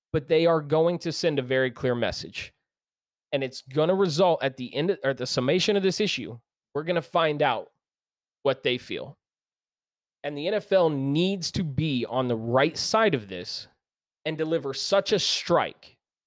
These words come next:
that will leave absolutely no room for misinterpretation, and that will also set the new and more appropriate precedent moving forward. Deshaun Watson should not get close to seeing the field for the Cleveland Browns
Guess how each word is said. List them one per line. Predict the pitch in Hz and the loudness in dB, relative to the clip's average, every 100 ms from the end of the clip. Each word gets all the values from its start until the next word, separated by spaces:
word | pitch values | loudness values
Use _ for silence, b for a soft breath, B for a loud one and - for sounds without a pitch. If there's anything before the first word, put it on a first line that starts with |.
| _ | _
that | 156 147 | 0 2
will | 156 | 0
leave | 147 135 127 - | -2 -2 -6 -4
absolutely | 151 190 - - 233 208 180 180 156 | 0 0 -2 -4 -2 2 2 2 0
no | 156 147 151 170 | 0 2 4 4
room | 165 151 156 143 | 4 4 2 2
for | 139 | 0
misinterpretation, | 135 135 135 143 - 135 135 131 117 101 - - 113 _ _ _ _ _ _ _ _ | 2 0 0 -4 0 0 -2 -4 -4 -4 -8 -14 -20 _ _ _ _ _ _ _ _
and | 160 160 147 | 0 0 0
that | 156 | -2
will | 139 135 _ | -2 -6 _
also | 190 226 208 196 | 2 4 2 0
set | 156 - 180 175 | 0 -2 0 0
the | 151 | -2
new | 139 147 156 | -2 0 0
and | 143 | 2
more | 139 123 | 2 2
appropriate | - 160 196 165 131 | 2 2 2 2 -2
precedent | - 131 - 123 120 131 | 0 -4 -2 -4 -6 -4
moving | 127 123 110 | -4 -2 -4
forward. | - 98 78 - 123 _ _ _ _ _ _ _ _ _ _ _ _ _ - | -4 -4 -4 -10 -18 _ _ _ _ _ _ _ _ _ _ _ _ _ -8
Deshaun | 160 - 165 202 196 | -6 -2 0 2 2
Watson | 190 170 - 135 127 | 2 2 0 -4 -2
should | - - 190 | -4 -2 -2
not | 190 196 185 160 | 0 -2 -2 -4
get | 165 160 | -4 -4
close | - - 143 180 139 123 - | -6 -6 2 4 4 0 -6
to | 160 | -6
seeing | 143 - 147 160 | -4 -2 -2 0
the | 165 | -2
field | 160 156 135 123 | -2 2 2 0
for | 135 | -4
the | 123 | -6
Cleveland | - 139 151 135 | -4 -2 -2 0
Browns | 131 123 123 - | 2 2 0 -6